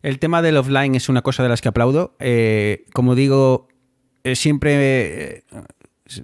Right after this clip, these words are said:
me gusta probar cosas, probar aplicaciones, probar juegos, y no veáis lo difícil que es encontrar un juego hoy en día en el que simplemente pagues y no tengas que comprar moneditas,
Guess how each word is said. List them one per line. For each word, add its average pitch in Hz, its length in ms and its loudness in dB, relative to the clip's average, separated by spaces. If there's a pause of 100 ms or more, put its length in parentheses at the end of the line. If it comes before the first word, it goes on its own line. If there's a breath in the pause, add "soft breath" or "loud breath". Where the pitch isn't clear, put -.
(280)
me 135 140 -2
gusta 131 720 0
probar 123 300 -2
cosas, 131 220 -2
probar 123 240 0
aplicaciones, 127 560 -2
probar 120 220 0
juegos, 127 500 -2 (680 loud breath)
y 127 140 0
no 139 100 4
veáis 165 240 0
lo 131 80 2
difícil 143 400 0
que 135 180 0
es 139 120 -2
encontrar 127 400 0
un 131 160 4
juego 127 380 0
hoy 131 160 0
en 123 100 2
día 123 320 0
en 120 120 -2
el 113 140 -2
que 110 320 -4 (560)
simplemente 143 680 0
pagues 120 540 -4 (1200)
y 127 120 0
no 147 100 4
tengas 165 180 0
que 151 80 -2
comprar 139 240 0
moneditas, 127 680 -2